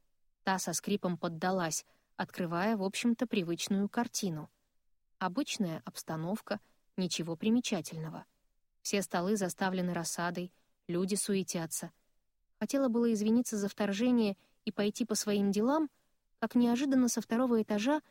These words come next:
затопал ножками маленький мальчик лет восьми на вид и круглыми глазами уставился на меня. «Смотрите! Смотрите!» Что примечательно, люди за кухонными столами все еще находились спиной ко мне,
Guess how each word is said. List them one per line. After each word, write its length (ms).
затопал 440
ножками 440
маленький 500
мальчик 460
лет 180
восьми 420
на 160
вид 280
и 100
круглыми 440
глазами 580
уставился 640
на 80
меня. 340
«Смотрите! 720
Смотрите!» 960
Что 180
примечательно, 760
люди 240
за 160
кухонными 460
столами 480
все 220
еще 200
находились 500
спиной 380
ко 160
мне, 240